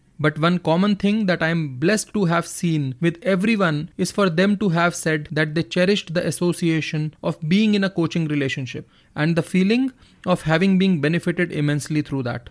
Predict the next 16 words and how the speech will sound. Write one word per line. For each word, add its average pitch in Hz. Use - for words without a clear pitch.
Most 233
of 220
them 196
thank 180
me 185
for 160
that, 123
and 156
I 180
accept -
their 185
acknowledgement 175
of 160
me 151
very 147
humbly. 127